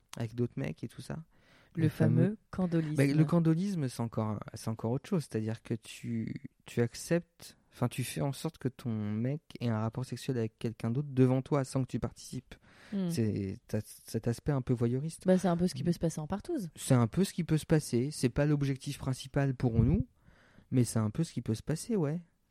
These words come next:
Speaker 2: D'accord.
Speaker 1: Mais, euh,
Speaker 2: Et dans vos pratiques, euh, qu'est-ce que tu peux me citer, euh, sans trop, euh, dévoiler votre intimité ?
Speaker 1: Non, mais on aime bien, euh, on aime bien s'attacher, par exemple. On
Speaker 2: B D S M ?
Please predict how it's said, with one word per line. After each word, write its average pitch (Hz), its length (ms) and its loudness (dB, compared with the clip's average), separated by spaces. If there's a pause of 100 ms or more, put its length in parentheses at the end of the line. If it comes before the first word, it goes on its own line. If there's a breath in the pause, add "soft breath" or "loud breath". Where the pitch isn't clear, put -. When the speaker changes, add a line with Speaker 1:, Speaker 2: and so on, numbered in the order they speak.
(320 soft breath)
Speaker 2:
D'accord. 165 260 -2
Speaker 1:
Mais, 117 240 2
euh, 107 280 -2
Speaker 2:
Et 170 60 4
dans 175 100 6
vos 170 120 4
pratiques, 180 520 -2
euh, 156 360 0
qu'est-ce - 200 -6
que 160 80 -10
tu 156 120 -14
peux 160 220 -2
me 165 80 -2
citer, 165 520 -4
euh, 151 120 -4
sans 151 300 -6
trop, 156 400 -4
euh, 143 80 -4 (640 soft breath)
dévoiler 160 300 4
votre 160 240 0
intimité ? 165 500 -6 (320 loud breath)
Speaker 1:
Non, 180 220 8
mais 165 100 6
on 120 140 6
aime 110 180 4
bien, 139 540 4
euh, 110 260 2
on 107 140 2
aime 107 100 2
bien 110 180 2
s'attacher, 147 560 0
par 127 160 -6
exemple. 120 420 -2
On 170 80 4
Speaker 2:
B 165 40 2
D 165 80 2
S 170 220 0
M ? 202 140 -2